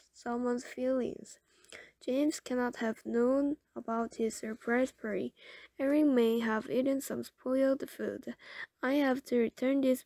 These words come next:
book to the library by today. She had to wait for her friend for a long time. You will have to go to bed early tonight.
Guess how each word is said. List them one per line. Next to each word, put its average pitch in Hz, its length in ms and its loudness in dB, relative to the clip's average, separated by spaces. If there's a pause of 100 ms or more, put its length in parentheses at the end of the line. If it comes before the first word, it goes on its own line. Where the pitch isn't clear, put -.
book 240 340 4
to 226 100 -4
the 226 140 4
library 247 640 4
by 226 260 -2
today. 226 560 -2 (400)
She - 180 -6
had 254 360 2
to 226 200 4
wait 233 200 4
for 226 240 -2
her 247 300 2
friend 233 460 -4
for 226 160 -2
a 220 100 2
long 240 300 2
time. - 320 -8 (480)
You 269 120 4
will 311 160 6
have 240 300 0
to 240 120 -10
go 220 160 0
to - 180 -6
bed 240 300 0
early 254 320 2
tonight. 220 420 -6